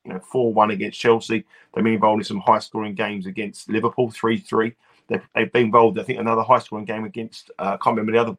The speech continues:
team, but I looked at the notes earlier. It was three big high-profile games, and they, the, the overs went in. When they play t-, teams in the bottom half of the table, it's a very, very different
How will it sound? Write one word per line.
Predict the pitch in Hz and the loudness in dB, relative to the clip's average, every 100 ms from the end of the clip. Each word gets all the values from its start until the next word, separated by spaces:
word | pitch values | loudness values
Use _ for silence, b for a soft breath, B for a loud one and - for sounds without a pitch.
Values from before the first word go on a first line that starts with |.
| _ | _
team, | - 113 107 | -6 -2 0
but | 95 | 2
I | 110 | 2
looked | 123 - | 0 -4
at | |
the | 101 | -2
notes | 101 95 | -2 -2
earlier. | 110 98 | -2 0
It | 98 | -2
was | 95 | -6
three | - 139 117 _ | -6 -4 -4 _
big | 117 104 | 0 0
high-profile | - 98 101 110 95 101 | 2 0 2 -2 -2 -4
games, | 95 98 95 | -4 -2 -4
and | 95 | -4
they, | 98 - _ _ _ | -6 -6 _ _ _
the, | - - - | -6 -4 -4
the | - - - | -6 -6 2
overs | 117 113 98 92 | 6 6 2 -2
went | 90 | -2
in. | 87 - B B B B B | -4 -10 B B B B B
When | 135 185 | 4 8
they | 190 | 6
play | 175 - 165 | 4 -2 -6
t-, | 135 160 | -8 -12
teams | - 151 135 117 | -8 -8 -6 -8
in | 120 | -4
the | 117 | -2
bottom | - 135 - 117 | 0 0 0 0
half | 117 110 117 | 2 2 -2
of | |
the | 110 | -4
table, | 139 123 95 | 0 0 -2
it's | 92 | -6
a | 107 | -4
very, | 110 143 131 | 0 0 0
very | 120 117 | 0 -2
different | - - 180 | -4 -6 -6